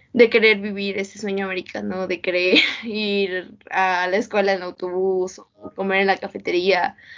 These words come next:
o cosas de ese,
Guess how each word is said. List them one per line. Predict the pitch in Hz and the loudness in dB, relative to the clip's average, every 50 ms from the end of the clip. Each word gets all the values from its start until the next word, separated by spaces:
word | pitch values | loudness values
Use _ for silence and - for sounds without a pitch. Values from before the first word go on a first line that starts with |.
| - - - _ _ _ _ _ _ _ _ _ _ _ _ _ _ - | -20 -20 -20 _ _ _ _ _ _ _ _ _ _ _ _ _ _ 2
o | 208 214 214 208 202 202 196 196 190 190 196 196 196 190 185 185 185 185 180 175 - - - - | 4 4 4 6 4 4 4 4 4 6 6 6 4 4 4 4 2 2 0 0 -2 -6 -8 -4
cosas | _ - 233 247 285 262 240 226 | _ 2 2 4 4 4 4 4
de | 226 220 | 4 4
ese, | 226 - 214 202 - | 4 2 -2 -6 -8